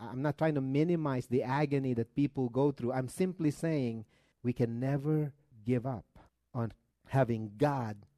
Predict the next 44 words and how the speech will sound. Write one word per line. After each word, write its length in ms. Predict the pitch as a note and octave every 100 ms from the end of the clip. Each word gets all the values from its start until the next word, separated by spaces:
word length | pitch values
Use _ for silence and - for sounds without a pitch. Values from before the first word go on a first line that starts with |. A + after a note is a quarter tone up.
| _ - G2
giving 360 | C#3 B2 B2
us 400 | A#2 G2 - - _ _ _ _ _ -
the 100 | A#2+
life 260 | A#2+ A2+ -
that 180 | A#2 -
we 100 | A2+
need, 300 | A#2 A#2 G2+ G2 _ - A#2+
okay? 320 | - A#2+ A#2+
Don't 360 | G#2 D3 F#3+ B2+
give 180 | E3+
up 120 | F3 E3+
on 80 |
the 60 | D3+
possibility 680 | C3 D3+ D#3 C3+ D3+ D3+ D3+
of 140 | C3
being 240 | A2+ C#3+ B2
delivered, 640 | G#2+ B2 C3 C#3 B2+ G2 E2+ _ _ _ _ _
of 120 | C#3+ B2+
your 180 | C#3
life 520 | C3+ C#3+ D3 D3+ C3+ - -
changing. 640 | - C3+ B2+ A2 A2+ F#2+ F2 _ _ _ _ G#2+
God's 400 | D#3+ D#3+ D#3+ -
still 280 | - D#3+ D3+
in 120 | D3+
the 100 | B2+
business 520 | G2+ D3 C#3 C#3+ C3+
of 140 | C3
changing 480 | - D#3 C#3 C3 C3
lives. 640 | B2+ C3 G#2+ F#2 - - - _ _ _ _
He's 160 | - D3+
still 260 | - D#3+
in 100 | D#3+
the 120 | D#3 C3
business 500 | G2+ D3+ - D#3+ D#3
of 160 | B2+
restoring 680 | B2+ C3 - - D3+ D3+ C#3+
relationships. 840 | C3+ C3+ C#3+ D3 C3+ A#2+ - -
He's 140 | - B2
still 240 | - E3+
in 100 | D#3+
the 100 | B2+
business 600 | G#2+ G2 E3 D3+ D3+ C3+
of 80 | C3
restoring 760 | B2 A#2+ - - D3 E3 D#3 C#3+